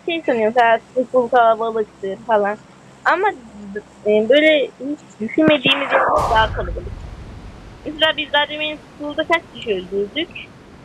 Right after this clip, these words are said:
İki. Ama orada dört beş kişi vardı.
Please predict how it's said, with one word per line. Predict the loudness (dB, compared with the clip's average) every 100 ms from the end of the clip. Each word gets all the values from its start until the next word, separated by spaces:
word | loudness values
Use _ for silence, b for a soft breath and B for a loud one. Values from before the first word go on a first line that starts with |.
| -20 -20 -20 -20 -12
İki. | -12 -10 -4 -2 -2 -8 -18 -16 -16 -18 -20 -20 -12 -2 -2
Ama | 0
orada | -4 -6 -8 2
dört | 2 2
beş | -4
kişi | -10 -8 0
vardı. | 0 0 -4